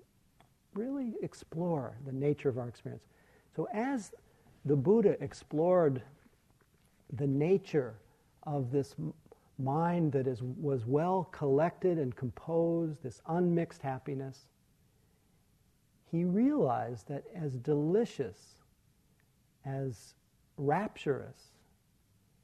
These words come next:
as compelling, intoxicating, addictive as this is,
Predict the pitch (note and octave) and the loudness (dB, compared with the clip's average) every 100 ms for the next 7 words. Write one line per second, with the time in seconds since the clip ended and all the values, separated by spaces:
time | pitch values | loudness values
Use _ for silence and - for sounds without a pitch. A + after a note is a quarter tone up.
0 | _ _ _ _ _ - C#3+ C#3 - - | _ _ _ _ _ -8 -4 -4 -4 -6
1 | D3+ C#3 - G#3+ A3+ E3+ A2 G#2 _ _ | -2 -2 -2 4 6 4 2 -10 _ _
2 | _ D3+ C#3+ - G3+ G#3 - - C3 G#2+ | _ -4 -4 -2 -4 -4 -4 -4 -4 -6
3 | G2+ F#2+ - - C#3 A#2+ G#3+ - D#3 A#2 | -10 -14 -16 -6 0 10 10 10 2 0
4 | A2 - _ _ _ _ - C#3 A#2+ D3+ | -4 -20 _ _ _ _ -4 -2 0 0
5 | - E3+ C#3+ A2 | 0 -2 -2 -4